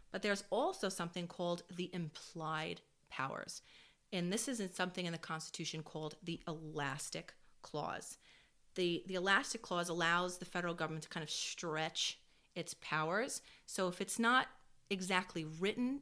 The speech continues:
in the Constitution they can do it, we can kind of point to the Elastic Clause like, "Hey, we need to do this because it's necessary and proper that we do this." An example of the Elastic Clause being used would be the creation of the National Bank, uh, the creation of departments of education. It's, "Hey,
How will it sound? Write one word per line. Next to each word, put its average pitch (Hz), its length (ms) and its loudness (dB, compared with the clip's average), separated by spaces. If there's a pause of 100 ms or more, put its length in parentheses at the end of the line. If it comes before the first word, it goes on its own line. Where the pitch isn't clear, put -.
in 226 100 2
the 226 60 2
Constitution 214 640 -2
they 202 80 0
can 202 120 -2
do 202 120 0
it, - 60 -4
we 196 60 -2
can 185 140 -6
kind 180 240 0
of 175 160 -6
point 180 300 -4
to - 80 -10
the 170 80 0
Elastic 165 320 0
Clause 185 260 -2
like, 180 160 -6
"Hey, 208 220 2
we 185 100 0
need 175 140 -2
to - 80 -6
do 185 160 0
this 170 160 0
because 170 280 -4
it's 151 220 -4 (320)
necessary 170 720 2
and 147 160 -4
proper - 640 0 (360)
that - 180 2
we 151 100 0
do 147 160 -2
this." 113 300 -4 (240)
An 180 100 0
example 185 640 2
of 170 200 2
the 175 80 0
Elastic 170 420 0
Clause 165 360 0
being 156 300 0
used 160 320 -2
would 156 120 -6
be 156 80 -2
the 151 80 -6
creation 160 500 -2
of 151 120 -6
the 151 80 -2
National 143 420 -2
Bank, 151 500 -2 (640)
uh, 151 220 0
the 151 80 -4
creation 160 360 -2
of 156 80 -2
departments 160 460 -2
of 156 100 -2
education. 175 560 0
It's, 175 120 -6
"Hey, - 380 -2